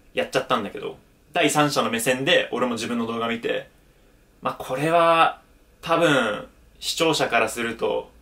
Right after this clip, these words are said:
こいつ言い訳ばっかだな。まあ、それはまあ、なると思う。うん。で、まあ、結構たくさんアンチのコメントをもらって、<laughs> まあ、アンチ受け入れますって言ったけど、まあ、いざそうやってアンチのコメントされると、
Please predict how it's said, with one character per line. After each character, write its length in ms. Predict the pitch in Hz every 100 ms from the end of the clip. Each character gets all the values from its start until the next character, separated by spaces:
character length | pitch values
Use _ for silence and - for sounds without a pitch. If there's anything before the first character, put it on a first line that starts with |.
| _
こ 140 | - 131
い 40 |
つ 200 | 123 123
言 120 | 120
い 40 | 131
訳 200 | 135 131
ば 120 | -
っ 40 |
か 120 | 127
だ 80 | 107
な。 180 | 104 - 123
ま 120 | 110
あ、 40 |
そ 160 | - 135
れ 80 | 135
は 60 |
ま 140 | 131 117
あ、 60 |
な 120 | 123
る 80 | 131
と 60 | 120
思 280 | 120 - -
う。 80 | 113
う 140 | 104
ん。 80 | 101 - - -
で、 260 | 135 156 156
ま 120 | 170
あ、 40 |
結 140 | 240 226
構 80 | -
た 140 | 175
く 60 | -
さ 180 | 147
ん 140 | 135 -
ア 120 | 143
ン 100 | 143
チ 120 | 139 117
の 120 | 107
コ 100 | 110
メ 120 | 104
ン 80 | 101
ト 80 | 104
を 60 |
も 120 | 101
ら 100 | 104
っ 40 | 107 - -
て、 300 | 120 - - - _ -
<laughs> 220 | 160 175
ま 100 | 139
あ、 40 | 196
ア 60 |
ン 40 | 202
チ 80 | 143
受 60 |
け 80 | 180
入 60 | 180
れ 60 |
ま 80 | 190
す 140 | -
っ 20 | -
て 40 |
言 100 | 127
っ 20 |
た 60 | 120
け 40 |
ど、 280 | 113 104 101 - 139
ま 80 |
あ、 60 | 147
い 100 | 254
ざ 180 | 254 -
そ 80 | 143
う 20 |
や 20 |
っ 40 | 139
て 60 | 143
ア 120 | 160
ン 40 |
チ 100 | 143
の 80 | 123
コ 80 | 123
メ 80 | 120
ン 40 |
ト 60 | 117
さ 120 | 120
れ 80 | 117
る 100 | 110
と、 300 | 107 -